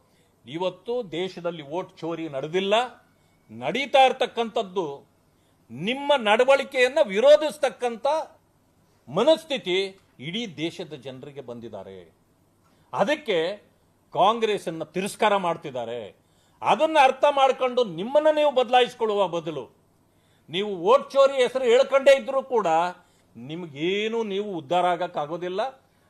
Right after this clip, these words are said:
ನಿಮ್ಮತನವನ್ನ ನೀವು ಬದಲಾಯಿಸ್ಕೊಳ್ಳಿ. ಕರ್ನಾಟಕದಲ್ಲಿ ಏನು ಬಿಹಾರನ ಚುನಾವಣೆಯ ಫಲಿತಾಂಶ ಬಂದಿದೆಯೋ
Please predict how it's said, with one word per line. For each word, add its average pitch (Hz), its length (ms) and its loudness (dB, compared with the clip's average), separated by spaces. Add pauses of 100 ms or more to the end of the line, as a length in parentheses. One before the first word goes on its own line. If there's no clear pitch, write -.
(160)
ನಿಮ್ಮತನವನ್ನ 214 840 -2
ನೀವು 143 240 -10
ಬದಲಾಯಿಸ್ಕೊಳ್ಳಿ. 202 720 -2 (580)
ಕರ್ನಾಟಕದಲ್ಲಿ 208 840 -2 (120)
ಏನು 214 180 0
ಬಿಹಾರನ 202 640 0 (1200)
ಚುನಾವಣೆಯ 220 580 2 (180)
ಫಲಿತಾಂಶ 311 520 4
ಬಂದಿದೆಯೋ 190 460 -6